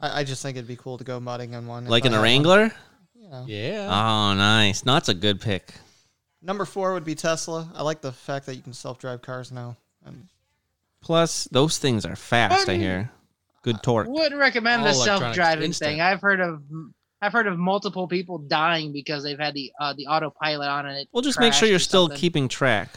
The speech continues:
Speaker 3: On
Speaker 2: Like
Speaker 3: accident reports, you actually gotta answer yes or no on automatic driving.
Speaker 2: Really?
Speaker 3: Yes.
Speaker 2: Wow.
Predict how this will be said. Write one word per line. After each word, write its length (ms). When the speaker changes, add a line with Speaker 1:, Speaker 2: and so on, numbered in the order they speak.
Speaker 3:
On 100
Speaker 2:
Like 120
Speaker 3:
accident 340
reports, 360
you 80
actually 180
gotta 200
answer 300
yes 320
or 40
no 260
on 140
automatic 540
driving. 360
Speaker 2:
Really? 380
Speaker 3:
Yes. 300
Speaker 2:
Wow. 320